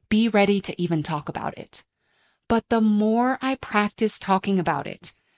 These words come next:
the more, and the more I was met with love and compassion when I did talk about it, the more I was able to see that it was really all okay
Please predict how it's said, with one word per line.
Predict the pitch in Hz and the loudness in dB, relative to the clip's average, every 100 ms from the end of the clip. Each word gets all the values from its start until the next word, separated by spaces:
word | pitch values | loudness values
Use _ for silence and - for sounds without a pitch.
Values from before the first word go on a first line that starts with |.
| _ - | _ 0
the | 208 | 4
more, | 208 208 226 240 247 254 - | 6 6 6 4 2 -2 -2
and | 262 285 202 185 - | 4 6 6 2 2
the | 202 | 4
more | 202 220 220 | 6 8 6
I | 202 | 4
was | 190 | 4
met | 175 180 208 | 4 2 2
with | 202 180 | -2 -4
love | 170 175 214 | 0 2 2
and | 214 | 2
compassion | 196 185 180 - 196 | 0 0 -4 -4 0
when | 196 185 | 2 2
I | 190 - - | 0 -4 -2
did | 190 214 | -2 -2
talk | 254 254 269 | -4 -4 -2
about | 277 285 | -2 -2
it, | 311 302 - _ _ _ _ - | -4 -6 -14 _ _ _ _ 2
the | 226 | 4
more | 220 214 226 269 - | 6 6 4 2 0
I | |
was | 311 - - | 0 -2 0
able | 208 233 226 | 2 2 -2
to | 208 | -4
see | - - 220 220 | -6 -4 -2 -2
that | 196 _ - | -6 _ -6
it | 277 | -2
was | 349 220 | -2 0
really | 226 262 262 - | 0 2 0 0
all | 190 190 - | 0 0 0
okay | 180 - 170 135 131 214 | -4 -4 -10 -8 -8 -10